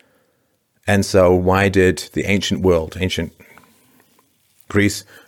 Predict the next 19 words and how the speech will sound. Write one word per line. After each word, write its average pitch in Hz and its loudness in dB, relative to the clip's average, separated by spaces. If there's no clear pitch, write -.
ancient 95 -4
Rome, 85 -2
I 156 -2
mean, 147 -2
they 107 0
knew 85 -4
about 80 -2
the 80 -8
steam-powered 80 -4
engine 82 -6
in 73 -6
ancient 82 -8
Rome. 95 -4
They, - -6
they 87 -2
had 107 -4
a 73 -2
lot 95 0
of, 101 -4